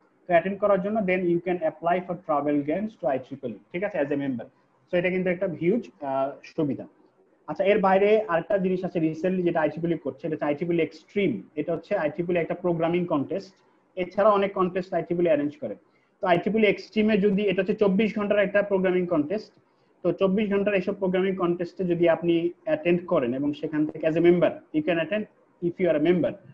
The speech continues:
member হলে আপনি attend কর-, attend যদি করেন, তাহলে attend করলে আপনি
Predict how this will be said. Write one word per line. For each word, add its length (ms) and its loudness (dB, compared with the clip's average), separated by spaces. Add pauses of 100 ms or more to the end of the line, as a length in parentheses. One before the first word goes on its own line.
(260)
member 400 4
হলে 200 4
আপনি 160 -2
attend 320 -2
কর-, 240 -2
attend 340 -2
যদি 120 -2 (140)
করেন, 200 2 (400)
তাহলে 180 0
attend 380 0
করলে 260 0
আপনি 120 -4